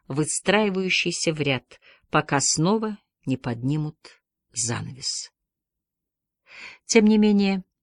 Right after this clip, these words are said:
присутствовал легкий романтический уклон, а Каспер знал, что космос не особенно романтичен.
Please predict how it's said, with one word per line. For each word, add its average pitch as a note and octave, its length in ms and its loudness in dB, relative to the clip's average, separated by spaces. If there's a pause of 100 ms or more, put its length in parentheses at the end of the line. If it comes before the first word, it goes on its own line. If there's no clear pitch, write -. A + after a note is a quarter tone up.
(460)
присутствовал G#3+ 640 2
легкий B3+ 340 0
романтический D3+ 640 -2
уклон, C3+ 420 -6 (360)
а G3 120 2
Каспер - 380 2
знал, E3 280 4
что - 200 0
космос - 600 -2 (240)
не G#3+ 140 2
особенно D3+ 520 2
романтичен. C#3 760 -2